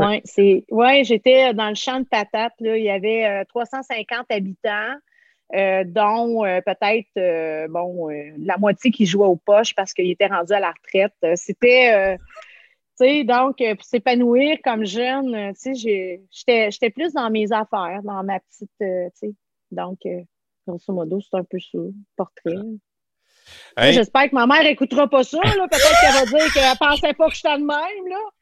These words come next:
Speaker 1: Peut-être
Speaker 2: Écoute,
Speaker 1: une
Speaker 2: c'est,
Speaker 1: révélation.
Speaker 2: c'est peut-être, ils vont peut-être apprendre des choses, ils vont peut-être t'appeler, ils vont dire, « Faut qu'on se parle. Faut qu'on se parle. »
Speaker 1: Ben là, tu sais, vous, tu vois, je m'en suis bien sortie, là, somme
Speaker 2: Très
Speaker 1: toute,
Speaker 2: bien.
Speaker 1: là.
Speaker 2: Très
Speaker 1: Hein,
Speaker 2: bien.
Speaker 1: mais j'ai travaillé sur mon bien-être, hein,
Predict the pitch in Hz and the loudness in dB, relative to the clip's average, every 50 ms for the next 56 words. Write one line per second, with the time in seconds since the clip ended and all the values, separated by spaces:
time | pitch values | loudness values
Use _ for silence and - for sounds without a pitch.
0 | _ _ - _ _ - 453 - 320 - 427 370 339 302 302 320 311 254 311 302 | _ _ -20 _ _ 2 2 4 4 4 4 4 2 -2 -2 -2 2 2 2 2
1 | 311 294 294 294 - _ 302 302 311 320 403 480 - - - - 180 175 175 165 | 2 0 -2 -4 -6 _ -8 -6 -4 -4 -6 -4 -4 -6 -6 0 2 2 2 4
2 | - 165 - - 175 175 - 160 156 - 147 160 160 156 160 160 160 147 - 185 | 2 2 2 2 0 4 4 4 4 6 4 2 2 4 4 4 4 6 6 4
3 | 202 190 170 151 127 165 165 - - 151 135 143 156 160 151 135 123 117 139 139 | 4 4 4 2 2 2 0 4 4 4 4 4 0 0 0 0 0 0 0 -2
4 | 127 - 117 - - 110 104 - - 101 95 87 - - _ _ _ _ _ _ | -2 -4 -6 -2 -2 -2 0 0 0 0 0 0 -2 -8 _ _ _ _ _ _
5 | _ _ _ _ - - - 117 110 - - 117 117 110 - - - _ _ _ | _ _ _ _ -14 -4 -2 -2 0 2 2 2 4 2 0 -4 -10 _ _ _
6 | _ _ _ _ _ _ _ _ _ - 640 679 679 640 587 508 440 320 294 277 | _ _ _ _ _ _ _ _ _ -16 -14 -12 -12 -8 -8 -8 -6 -2 -2 0
7 | 285 370 494 - - 392 403 320 226 214 254 247 226 208 - - 233 277 427 466 | 0 0 -2 -2 -2 -2 -2 -2 -2 -2 -2 -2 -2 -2 -4 -6 -4 -4 -4 -4
8 | 311 285 226 226 - - 226 240 277 330 339 - 269 240 - - - 392 539 523 | -4 -6 -8 -10 -8 -8 -6 -6 -4 -6 -4 -4 -4 -6 -6 -6 -4 -4 -2 -2
9 | 349 339 320 - - 233 226 196 - - - - - 233 226 233 233 226 226 - | -2 -4 -4 -6 -6 -6 -6 -6 -2 -2 -2 -2 -2 -2 -2 -2 -2 -2 -4 -10
10 | _ _ _ _ _ - 214 202 202 190 190 247 330 349 311 226 254 262 - 226 | _ _ _ _ _ 0 2 4 4 4 4 2 2 2 2 2 0 -2 0 2
11 | 294 285 294 294 294 311 339 381 - - 349 294 294 302 294 254 277 302 277 269 | 2 4 6 4 4 4 4 2 2 0 0 2 2 2 2 2 2 2 2 2
12 | 277 294 285 302 370 392 349 - - 269 269 285 349 | 2 2 2 0 0 -2 -4 -4 -4 -2 -2 -2 -2